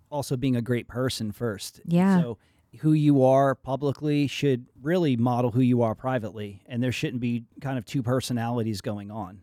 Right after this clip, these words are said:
Speaker 1: And you should
Speaker 2: Exactly.
Speaker 1: be able to be trusted in any area of your life, in any place, in any time frame.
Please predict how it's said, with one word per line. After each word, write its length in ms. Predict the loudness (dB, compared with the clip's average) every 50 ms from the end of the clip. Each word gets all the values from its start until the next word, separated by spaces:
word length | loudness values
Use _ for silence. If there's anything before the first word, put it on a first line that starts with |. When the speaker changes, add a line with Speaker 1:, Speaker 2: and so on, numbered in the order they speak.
| _ -10
Speaker 1:
And 140 | -10 -8 -6
you 60 | -6
should 40 | -4
Speaker 2:
Exactly. 380 | -4 -4 -4 -4 -2 0 0
Speaker 1:
be 60 | 2
able 140 | 0 0 -2
to 60 | -4
be 100 | -8 -8 -8
trusted 440 | -4 -2 -2 -2 -2 -4 -6 -6 -4
in 140 | -4 -6 -6 -6
any 360 | -4 -2 0 2 0 0 -2 -2
area 380 | -4 -2 0 0 0 -2 -2
of 360 | -4 -4 -2 -2 -2 -2 -4
your 200 | -8 -6 -4 -2 -2
life, 320 | -2 -2 -4 -4 -6 -8
in 80 | -14 -16
any 240 | -10 -6 -6 -6 -6
place, 560 | -6 -8 -8 -6 -6 -6 -6 -6 -8 -10 -12 -12
in 80 | -10
any 220 | -8 -6 -6 -6 -8
time 380 | -10 -10 -6 -6 -4 -4 -4 -6
frame. 340 | -8 -12 -16 -16 -16 -18